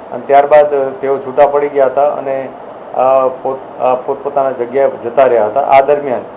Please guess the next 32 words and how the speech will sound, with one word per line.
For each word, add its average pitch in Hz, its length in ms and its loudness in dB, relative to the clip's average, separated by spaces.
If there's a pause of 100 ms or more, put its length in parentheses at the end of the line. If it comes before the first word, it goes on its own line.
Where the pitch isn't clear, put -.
(640)
જે, 139 260 6
અ, 120 240 2
ભોગ 117 320 -2
બનનાર 147 360 4
છે 143 160 0
ગૌરવ 135 340 2
ઉર્ફે 131 380 0
અંશ, 120 220 0 (1300)
એ 139 60 0
ભોગ 123 260 -2
બનનાર 147 300 4
પોતાના 139 300 2
મિત્ર 123 340 -4
સાથે 147 260 2
ઈ 139 160 -8
જ 156 120 -12
સોસાયટીમાં 143 600 -2
પરત 135 280 2
ફરી 127 180 -4
રહ્યો 120 180 -2
હતો 127 160 -2
વ્હીકલમાં, 120 500 -4 (760)
ત્યારે 147 520 2 (120)
કાલુ 123 300 4
અને 147 520 -2
એનો 143 160 -2
મિત્ર 139 420 -2
રાકેશ 117 400 2 (180)
ઉર્ફે 127 240 -2
રાખુ, 120 360 2 (600)
એ 147 200 0
બંને 147 500 -2